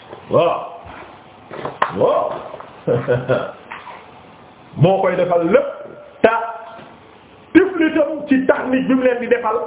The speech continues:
di yëy tàndarma ak yoon nooy mu defal leen ko seen gémmiñ yi, mooy loolu mooy li njëkk a dugg seen biir.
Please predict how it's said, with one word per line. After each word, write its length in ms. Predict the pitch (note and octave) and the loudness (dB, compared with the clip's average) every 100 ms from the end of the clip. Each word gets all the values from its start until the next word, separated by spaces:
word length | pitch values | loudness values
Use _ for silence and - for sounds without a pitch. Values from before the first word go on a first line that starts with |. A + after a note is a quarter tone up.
| - - | -8 0
di 160 | D#3 | 2
yëy 280 | G#3 C4+ C4+ | 4 2 2
tàndarma 480 | C4+ A#3+ A#3 A#3 A3+ | 0 0 -2 0 0
ak 100 | G#3+ | 2
yoon 200 | A3+ A#3 | 0 2
nooy 160 | A3+ G#3+ | 0 2
mu 140 | A3+ - | 2 4
defal 280 | A#3 B3+ | 4 4
leen 220 | A#3 A#3 A3 | 2 0 0
ko 100 | G#3 | 0
seen 220 | A#3 F3 | 0 2
gémmiñ 380 | G#3+ D#4 E4+ F#4 | 0 0 2 2
yi, 140 | G#4 E4+ - - - | 2 0 -4 -12 0
mooy 340 | C#3 F3 F3 | 2 4 2
loolu 300 | E3+ F#3+ F3+ | 2 2 2
mooy 180 | E3+ E3 | 2 2
li 220 | D#3+ D#3 | 4 4
njëkk 240 | D3+ F#3 F3+ | 4 4 2
a 20 | |
dugg 300 | C#3+ C3 C#3+ | 2 2 4
seen 240 | D3+ B2+ | 4 2
biir. 240 | A2 G2 | -2 -4